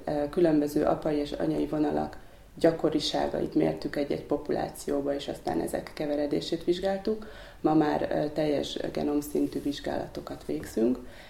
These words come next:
és a, az emberi genomban a,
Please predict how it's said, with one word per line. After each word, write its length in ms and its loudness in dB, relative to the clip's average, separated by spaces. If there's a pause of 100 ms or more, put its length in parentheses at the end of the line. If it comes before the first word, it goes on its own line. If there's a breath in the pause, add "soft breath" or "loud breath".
(180 loud breath)
és 260 0
a, 380 2 (280)
az 200 -4
emberi 320 4
genomban 800 2 (100)
a, 60 -8